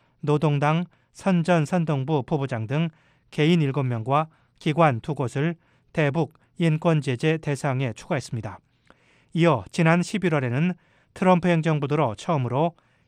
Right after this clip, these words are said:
인권 침해 관여 혐의로 북한의 개인 일곱 명과 기관 세 곳을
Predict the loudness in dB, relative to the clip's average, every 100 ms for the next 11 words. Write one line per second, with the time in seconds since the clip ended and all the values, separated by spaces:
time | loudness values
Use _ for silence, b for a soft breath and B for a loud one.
0 | 0 0 2 2 2 0 2 0 -2 -2
1 | -2 -2 -4 -4 -2 -2 -4 b b b
2 | -8 0 2 2 0 0 0 0 -4 _
3 | -2 0 0 -2 -4 -2 -2 -2 b b
4 | b -2 2 4 4 0 -4 -4 -2 -2
5 | -4